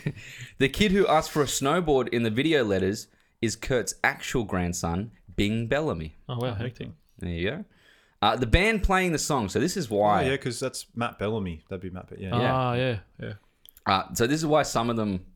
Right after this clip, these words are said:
Speaker 1: looked a little less disheveled, or, like, the disheveled was, like, real weird.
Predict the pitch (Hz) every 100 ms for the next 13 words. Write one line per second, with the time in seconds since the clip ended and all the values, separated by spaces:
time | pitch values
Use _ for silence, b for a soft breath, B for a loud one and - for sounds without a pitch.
0 | _ - 101 - 92 104 104 90 - _
1 | _ _ _ _ _ _ _ _ 90 101
2 | 101 - - - 98 90 85 85 82 85
3 | 82 80 - 92 87 - 95 87 87 82
4 | 80 - 90 80 92 87